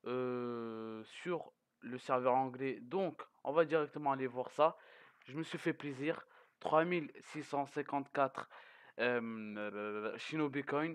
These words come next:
et donc on va aller directement invoquer pour reprendre ma revanche sur le portail de Itachi et Sasuke, en espérant pouvoir drop tout simplement, euh, tout simplement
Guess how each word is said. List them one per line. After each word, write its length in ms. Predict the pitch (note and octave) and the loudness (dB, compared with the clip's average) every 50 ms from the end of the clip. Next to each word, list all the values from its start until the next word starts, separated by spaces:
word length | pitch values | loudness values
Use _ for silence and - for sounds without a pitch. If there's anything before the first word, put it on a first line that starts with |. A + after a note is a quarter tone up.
| - - | -8 -6
et 200 | - C#3 E3 D#3+ | -2 -2 -2 0
donc 320 | C3+ E3+ F#3 F3+ - - | 0 -2 -2 -2 -2 -4
on 60 | D#3 | -2
va 140 | C#3+ C#3+ D#3 | 2 4 4
aller 160 | D3+ D3+ D3+ | 4 4 0
directement 720 | C#3+ C3 E3 E3+ E3+ E3 - - D#3+ E3 E3+ E3+ E3+ - - | -4 0 0 0 0 0 0 -2 -2 0 2 0 0 0 0
invoquer 580 | - E3+ D#3 C#3+ D3+ D3 - - D#3+ E3+ F3 D3+ - _ | 0 0 0 0 -4 -4 -2 0 2 2 2 0 -6 _
pour 160 | - D3+ C3+ | -4 -2 2
reprendre 380 | C#3 D3+ D3 - D#3 D#3+ D#3 D#3 | 2 0 0 2 0 0 2 4
ma 100 | D3 C3+ | 4 4
revanche 560 | C3 C3+ C#3+ C3+ B2 B2+ C3 C#3 C3+ - - - - - - - | 6 6 2 2 2 2 0 0 0 -4 -14 -18 -20 -20 -20 -20
sur 480 | _ - - - - B2+ C3 C#3 C3+ - - - - - - _ | _ -12 -10 -6 -4 -2 -2 -2 -2 -4 -10 -20 -20 -20 -18 _
le 180 | - B2 C3+ | 0 0 0
portail 680 | C3 - D3 C#3 C3 - - B2+ B2 B2 B2+ C3 C3 B2+ - - - _ _ | 2 4 2 2 2 2 2 4 4 6 6 4 2 -2 -6 -18 -20 _ _
de 340 | C3 B2+ B2+ B2+ C#3 C3+ - _ _ _ _ | -4 -2 0 0 0 -2 -6 _ _ _ _
Itachi 840 | D3 D#3+ D3+ - C#3+ C#3 C3 - - - C3+ C#3 C#3 C#3+ C#3+ C#3 - _ _ _ _ | -4 -4 0 2 2 2 2 0 -6 -6 -4 -4 -4 -4 -6 -8 -14 _ _ _ _
et 340 | B2 C3 C3+ C#3+ D3 D3 C#3+ _ _ _ | 0 2 4 4 2 0 -4 _ _ _
Sasuke, 680 | - - - B2 A#2+ - - C#3 - - E3 D3 C3+ - - | -20 -4 -4 -4 -4 -2 -6 -8 -2 0 0 0 0 0 2
en 140 | C3+ F3 | 4 4
espérant 500 | G3+ G#3+ G3 - - F3 D#3+ D#3 E3 F3 | 4 4 2 0 4 6 6 6 6 4
pouvoir 400 | E3 - - D#3 C#3+ D3+ D3 C#3+ | 2 0 -4 2 6 8 8 8
drop 400 | C#3 B2+ B2 C3 D3 D3+ D3+ - - _ _ _ _ _ _ _ _ _ _ _ | 6 2 8 8 8 8 8 4 -8 _ _ _ _ _ _ _ _ _ _ _
tout 140 | - D#3+ | -8 -8
simplement, 520 | - - D#3 C#3 C3 C#3 C3 C#3+ C#3+ C#3+ - _ - _ _ _ _ _ _ _ _ _ _ - _ _ _ - - - - - - - - - _ _ _ | 0 0 0 0 2 0 2 2 2 2 0 _ -20 _ _ _ _ _ _ _ _ _ _ -20 _ _ _ -20 -20 -20 -20 -20 -20 -20 -20 -20 _ _ _
euh, 1160 | - B2 B2+ B2+ B2+ B2+ B2+ B2 B2 A#2+ A#2+ A#2 A#2 A#2 A#2 A2+ A2+ A2+ A2 A2 A2 G#2+ G#2+ G#2 - | 2 4 6 6 6 6 6 6 4 4 2 2 2 0 0 -2 -2 -4 -4 -4 -4 -6 -8 -10 -12
tout 100 | - C#3 | -16 -20
simplement 720 | C3 - C#3 B2+ - - B2+ A#2 A#2+ B2+ C3 C#3 - - _ | -8 -6 -6 -6 -4 -6 -6 -4 0 2 2 2 0 -2 _